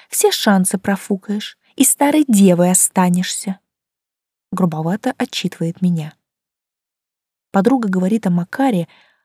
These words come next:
а я почему-то невольно ее слова переношу на Адама. Не понимаю, что с ним происходит. С нами. Приподняв руку, касаясь пальцами губ, которые хранят его поцелуй.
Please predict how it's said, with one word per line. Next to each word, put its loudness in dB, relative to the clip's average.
а 0
я 2
почему-то -4
невольно 4
ее 4
слова -2
переношу -2
на 2
Адама. -4
Не 6
понимаю, 2
что -4
с -6
ним 2
происходит. -4
С -2
нами. 0
Приподняв 0
руку, 0
касаясь 2
пальцами -2
губ, 2
которые 0
хранят 0
его -2
поцелуй. -4